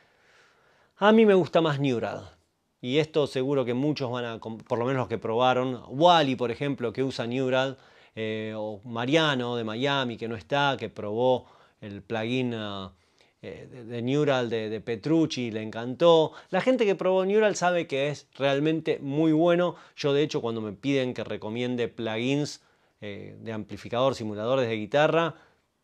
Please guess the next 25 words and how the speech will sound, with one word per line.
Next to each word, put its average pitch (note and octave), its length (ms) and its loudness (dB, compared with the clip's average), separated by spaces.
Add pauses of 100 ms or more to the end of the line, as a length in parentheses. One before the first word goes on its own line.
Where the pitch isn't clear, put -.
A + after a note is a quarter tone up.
uno F3+ 320 2
de E3 80 6
los D#3 140 0
primeros D#3 480 2
que D3 100 -2
recomiendo B2 840 -4
es B2+ 420 -8
Neural B2 420 -2
D A2+ 160 -8
S G#2 220 -10
P. F#2+ 220 -14 (580)
¿Por F3+ 260 2
qué? B3 160 4
Porque C#3+ 300 -6
los C3+ 120 -6
flacos F#3+ 340 -2
realmente G3 400 -2
laburan F#3+ 320 0
muy F#3+ 160 -2
bien, G#3 240 0
saben F#3+ 340 2
lo C#3+ 80 -4
que C3+ 60 -8
están C#3+ 180 -8
haciendo, D#3 560 -4